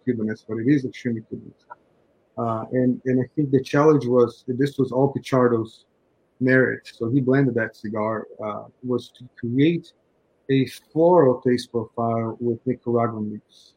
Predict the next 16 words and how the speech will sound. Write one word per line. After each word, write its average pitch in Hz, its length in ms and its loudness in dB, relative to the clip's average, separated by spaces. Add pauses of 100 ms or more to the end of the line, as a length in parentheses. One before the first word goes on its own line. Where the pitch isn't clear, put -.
I 101 40 -18 (120)
think 120 180 -4
that 120 220 -4
was 110 200 -8 (120)
kind 113 140 -4
of 107 60 -4
the 107 120 -6
whole 110 220 -2
idea. 107 300 -4 (460)
And 120 120 -2
he 135 120 4
achie-, 123 360 -2
achieved 127 380 -2
that 120 240 2
really 120 160 0
well. 127 320 0